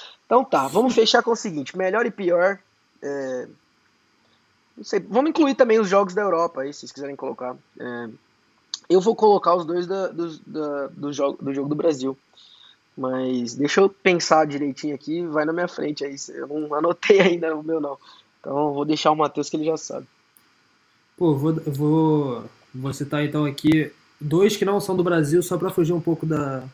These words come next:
Speaker 1: Fechou, fechou.
Speaker 2: da situação. Eu acho que o, o melhor pra mim foi o Otávio, porque
Speaker 1: Ah, é do Brasil, então.
Speaker 2: principalmente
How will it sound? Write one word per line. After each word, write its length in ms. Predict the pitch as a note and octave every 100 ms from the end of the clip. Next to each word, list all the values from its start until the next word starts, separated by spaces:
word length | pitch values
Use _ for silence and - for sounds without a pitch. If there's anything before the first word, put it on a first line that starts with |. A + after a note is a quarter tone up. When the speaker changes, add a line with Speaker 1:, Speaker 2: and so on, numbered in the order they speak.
| _ _ -
Speaker 1:
Fechou, 380 | C#3+ - D3+
fechou. 260 | D#3 C#3 C3+
Speaker 2:
da 60 | C#3
situação. 600 | C#3 D3 D3 - C#3 C3+ _ _ _ _ _ _
Eu 100 | C3
acho 260 | C#3+ D3+ -
que 100 | E3+
o, 140 | E3+
o 120 | E3 D#3
melhor 420 | D#3 D#3 D#3+ E3
pra 120 | F3
mim 140 | E3
foi 160 | D#3+ E3+
o 40 |
Otávio, 440 | D#3 D3 C#3 F3+ F3 _ _ _ _ _ _ _
porque 920 | D#3 D3 - - D3+ D3+ D3+ D3 C#3+ C#3
Speaker 1:
Ah, 100 | D#3+
é 40 |
do 80 | D3+
Brasil, 380 | F#3 A#3+ G#3 G#3
então. 160 | G#3
Speaker 2:
principalmente 240 | A#3 F#3